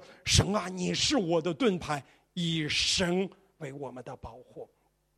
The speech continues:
那我们再来看第三点的时候呢，就是十节到第十二节，是一个服侍者，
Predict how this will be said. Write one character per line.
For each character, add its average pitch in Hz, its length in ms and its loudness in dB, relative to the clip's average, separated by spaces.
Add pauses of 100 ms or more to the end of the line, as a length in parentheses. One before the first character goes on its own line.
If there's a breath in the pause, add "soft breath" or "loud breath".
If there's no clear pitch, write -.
(280)
那 208 140 6
我 165 140 10
们 165 140 2
再 156 160 4
来 156 140 2
看 156 200 -2 (260 loud breath)
第 180 120 -2
三 170 320 0
点 151 220 -6
的 143 120 -12
时 - 160 -8
候 151 200 -2
呢， 151 160 -6 (180 soft breath)
就 165 120 -8
是 156 140 -6
十 - 260 -2
节 151 160 -4
到 151 180 0
第 160 220 -6
十 160 200 -10
二 165 220 -2
节， 147 180 -8 (200 loud breath)
是 - 140 -4
一 170 120 0
个 175 160 4
服 - 320 -6
侍 190 240 0
者， 156 260 -10